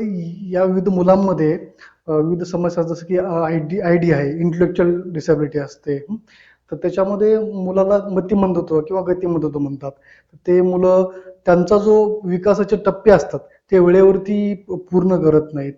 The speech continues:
त्याच्यामध्ये ते मागं पडत असतील तर त्यांना आपण, अ, विशेषज्ञांचा तल्ला, सल्ला घेऊन विविध टेस्टिंग घेऊन आपण हे करू शकतो. त्यानंतर आपल्या <clears throat> जसं मॅम बोलले की, अ, ऑटिझमचे मुलं खूप दिसत असतात. तर ऑटिझम किंवा एएसडी ची मुलं आहेत.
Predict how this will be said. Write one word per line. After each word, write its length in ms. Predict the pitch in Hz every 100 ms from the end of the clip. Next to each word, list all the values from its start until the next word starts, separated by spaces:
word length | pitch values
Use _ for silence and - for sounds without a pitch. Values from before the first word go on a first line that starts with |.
| _ _ -
त्याच्यामध्ये 380 | 156 185 185
ते 60 | 190
मागं 260 | 180 170 180
पडत 160 | 175
असतील 340 | 175 175 190 -
तर 320 | - _ 170
त्यांना 300 | 170 170 175
आपण, 380 | 165 185 185 180
अ, 280 | 175 175 175 - -
विशेषज्ञांचा 680 | 165 151 165 165 156 160 160
तल्ला, 300 | 165 151 196 - - _
सल्ला 260 | - 165 180
घेऊन 240 | 175 208 233 - _ _
विविध 180 | 170 180
टेस्टिंग 320 | 165 - 170
घेऊन 140 | 170
आपण 200 | 165 165
हे 60 | 160
करू 100 | 143
शकतो. 440 | 135 143 - 139 - - _ -
त्यानंतर 380 | 190 202 196
आपल्या 560 | 208 202 208 214 - - -
<clears throat> 460 | 226 190 185 185
जसं 200 | 185 196
मॅम 220 | 190 190
बोलले 220 | 190 190 190
की, 200 | 202 208 - _ _ 175
अ, 40 |
ऑटिझमचे 760 | 165 165 180 175 190 196 196 196
मुलं 260 | 175 165
खूप 140 | 170 147
दिसत 260 | 139 147
असतात. 240 | 139 - 143 _ _ _ -
तर 40 |
ऑटिझम 340 | 165 160 185 190
किंवा 200 | 202 185
एएसडी 360 | 180 185 180
ची 100 | 180
मुलं 200 | 180 151
आहेत. 140 | 147